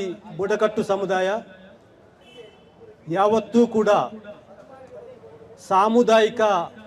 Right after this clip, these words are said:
ಶ್ರಮ, ಸಾಮುದಾಯಿಕ ಕಷ್ಟವನ್ನು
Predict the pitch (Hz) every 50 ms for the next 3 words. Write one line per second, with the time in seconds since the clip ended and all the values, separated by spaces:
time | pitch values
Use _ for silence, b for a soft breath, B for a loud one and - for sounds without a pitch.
0 | - - - - - - - - _ _ - _ _ _ _ _ _ - - -
1 | - - 208 202 202 208 220 233 233 202 208 - - 214 226 - - - - _
2 | - - - - - - - - - 196 196 220 226 233 240 190 220 226 214 202
3 | 220 - 220 202 190 175 156 147 - - - - - - - - - - - -
4 | - - 220 226 233 233 - - - - - - - _ _ _ _ _ _ _
5 | _ _ _ _ - - - - - - 202 208 214 208